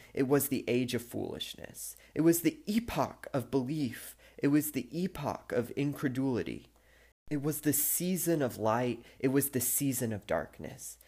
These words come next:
It was the spring of hope, it was the winter of despair." This intro came to mind this week as I'm seeing two Americas being portrayed. As those who listened to my last episode realize, the D N C was last week, meaning the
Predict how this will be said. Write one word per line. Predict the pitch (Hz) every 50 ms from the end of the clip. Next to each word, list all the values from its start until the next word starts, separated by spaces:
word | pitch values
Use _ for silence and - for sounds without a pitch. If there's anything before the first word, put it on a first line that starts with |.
| - - -
It | - 151
was | 165 170 170 170
the | 185 -
spring | - - - - - 185 185 185 185
of | 170 - -
hope, | - 143 147 143 139 139 - - - _ _ _ _ _ -
it | - 120 -
was | 117 120 117 117 -
the | 113 110
winter | 104 107 104 104 - - 90
of | 87 80 -
despair." | - 95 - - - - - - - - - - _ _ _ _ _ _ - - _ _ -
This | 160 - 175 -
intro | - 143 143 143 - 175 175 170
came | 170 - - 147 143 143
to | 143 135
mind | 123 120 113 117 120 120 120
this | 120 120 -
week | - 123 117 120 - - - - - -
as | 123 120
I'm | 147 143 143
seeing | - - - 190 185 165 156
two | - - - - - 226 220 208
Americas | 190 160 147 131 117 101 101 - - 104 95 95 -
being | - 104 101 92 95
portrayed. | - - - - - - - - - - - - - - _ _ _ _ - - - - -
As | - 139 123
those | 143 170 180 180 -
who | 226 190
listened | 170 165 165 - 170 160
to | - 151
my | 143 135
last | 117 101 92 101 95 95 - -
episode | - - - 107 - 113 107 95
realize, | 92 98 92 85 85 95 98 92 98 - - - - - -
the | - 123
D | 117 - - 156 165 160
N | 160 156
C | 147 - - 127
was | 120 120 120 117 -
last | - - - - - - -
week, | - - - - - - - _ -
meaning | 135 143 156 156 143
the | 131 120 -